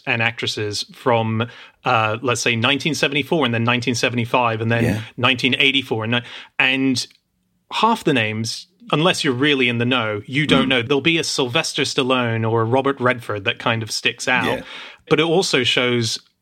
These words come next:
Speaker 1: that not many of those names remain in that top ten, despite us still knowing the fair few. It's sort of like,
Speaker 2: Yeah.
Speaker 1: what happened to that top earning actor that they disappeared by the five years later list? Like,
Speaker 2: Yeah.
Speaker 1: it's, and totally forgotten. I have no idea who that person is. It is
Speaker 2: Yes.
Speaker 1: bizarre. Time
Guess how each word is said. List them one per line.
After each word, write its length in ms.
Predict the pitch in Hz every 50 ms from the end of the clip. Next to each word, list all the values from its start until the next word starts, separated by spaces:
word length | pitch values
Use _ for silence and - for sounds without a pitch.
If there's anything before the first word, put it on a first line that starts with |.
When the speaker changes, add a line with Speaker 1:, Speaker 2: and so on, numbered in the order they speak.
| _ _ -
Speaker 1:
that 260 | 139 135 123 - 147
not 240 | 127 135 160 175 170
many 180 | 151 156 160
of 80 | 156 143
those 180 | 143 135 123 120
names 280 | 135 151 151 135 113
remain 480 | 123 117 113 127 151 175 165 117 113 120 -
in 100 | 127 123
that 220 | 117 117 117 - -
top 220 | - - 123 -
ten, 260 | - 151 151 135 107
despite 420 | 101 110 - - - 139 123 127 -
us 180 | 139 127 -
still 540 | - - - 139 131 123 120 113 113 107 113 -
knowing 400 | 127 131 135 131 123 117 117 117 120
the 80 | 120
fair 240 | 113 - 127 120 113
few. 400 | - - 139 147 127 92 101 110 -
It's 80 | - -
sort 120 | - 135 127
of 20 |
like, 120 | 131 95 71
Speaker 2:
Yeah. 40 | -
Speaker 1:
what 180 | 196 208 - -
happened 280 | 185 180 - 190 175 -
to 60 | 156
that 280 | - 170 180 156 - -
top 260 | - - 165 156 -
earning 320 | 160 151 143 139 135 131
actor 480 | 135 151 175 180 - - 123 107 107 107 - - - -
that 120 | - 127
they 140 | 123 151 156
disappeared 560 | 120 - 160 - - 143 - 175 175 160 123 117
by 160 | 127 117 117
the 300 | 117 123 123 123 120 120 - - - -
five 400 | - - - 156 143 139 127 127
years 300 | 135 143 139 135 117 120
later 340 | 127 135 143 - - 131
list? 460 | 107 101 104 104 - - - - - - _ _ -
Like, 200 | 117 147 - -
Speaker 2:
Yeah. 240 | 92 87 87 90 92 - - _ _
Speaker 1:
it's, 300 | - 165 151 - - - - 135
and 200 | 147 156 139 -
totally 340 | - 185 185 180 170 175 165
forgotten. 560 | - 180 175 202 202 - - 131 110 110 113
I 80 | - 151
have 160 | 135 143 123
no 200 | 143 156 151 151
idea 240 | 147 139 151 151 135
who 100 | 139 135
that 180 | 135 127 - -
person 320 | 151 147 151 - - 113
is. 280 | 104 117 113 113 - -
It 140 | - 156 135
is 140 | 160 175 -
Speaker 2:
Yes. 100 | 120 139
Speaker 1:
bizarre. 320 | 180 175 147 123 110 110
Time 480 | 110 - - 135 131 131 120 120 120